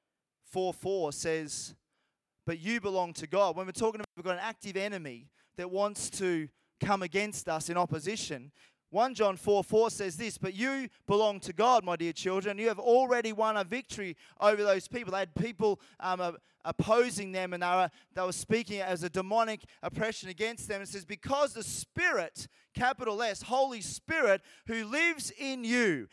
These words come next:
is greater than the spirit who lives in this world." Greater is he that is in you than he that is in the world. And so we have an enemy that would want to come against you and try and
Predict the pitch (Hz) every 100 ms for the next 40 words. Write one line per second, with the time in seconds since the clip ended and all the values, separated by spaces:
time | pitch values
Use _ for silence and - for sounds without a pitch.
0 | - - 214 160 - 226 262 294 254 214
1 | 220 208 185 - - 262 269 240 202 202
2 | 220 202 170 190 185 - 202 185 113 87
3 | _ - - _ 208 277 330 320 277 226
4 | - 220 214 190 180 175 170 151 120 92
5 | - _ _ _ _ 202 220 233 208 180
6 | 196 180 175 156 104 - - - _ _
7 | - - 247 262 285 285 330 311 277 233
8 | - _ - 320 349 277 240 226 220 202
9 | 247 240 - 233 226 170 247 285 - -
10 | 208 208 214 269 254 240